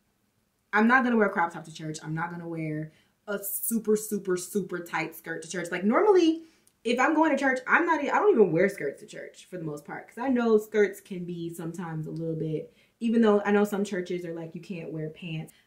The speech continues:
I haven't been to a church where you can't wear pants in a long time. I did grow up Church of God in Christ, Kojic, so we were not allowed to wear pants, um, and, like, red nail polish and makeup and all that stuff. So I didn't wear makeup until I was eighteen,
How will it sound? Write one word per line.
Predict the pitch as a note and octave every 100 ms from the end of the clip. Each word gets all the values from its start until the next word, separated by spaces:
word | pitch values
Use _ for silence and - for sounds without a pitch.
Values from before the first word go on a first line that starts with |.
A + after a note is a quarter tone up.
| _
I |
haven't | G3+ A#3+
been | G#3+
to | A#3
a | A#3+
church | A#3+ A#3+
where | A#3+
you | A#3
can't | A#3+
wear | A3+
pants | A#3 A3+
in | G3
a |
long | F3+ F#3
time. | G3 G3+ G#3+ -
I | F3
did | F#3 G#3+
grow | G#3 G#3+
up | G3 - _ _ _ _ _ _
Church | - G#3
of | G3+
God | G3
in | G3
Christ, | G3+ G#3 - - _ -
Kojic, | G3 A3 - _ _ _
so | - G3+ E3+ E3 D#3+ E3 - E3+
we | F#3+ F#3
were | F#3
not | F#3 F#3+ G3
allowed | G3 F#3 G3+
to | A3+
wear | A3 A3
pants, | A3+ B3 C4 C4+ - - _ _ _ -
um, | F#3+ F#3 E3 D#3+ D#3 D#3+ _ _ _ _ _ _ _ _ _ - _ _ _
and, | F3+ F3 E3+ E3+
like, | F3 D3+ - _ -
red | E3 F3+
nail | F3 F#3
polish | F3+ F3+ F3 F3
and | E3+ D3+ D3+ D#3 D#3 _ _ -
makeup | F3 E3+ F3 E3+ E3
and | D#3+
all | E3
that | F3 -
stuff. | F3 E3+
So | -
I | G3+
didn't | D4 C4+
wear | G#3
makeup | F#3+ F#3 F3
until | E3+
I | E3
was | D#3+
eighteen, | E3 E3 F3+ D#3+ D#3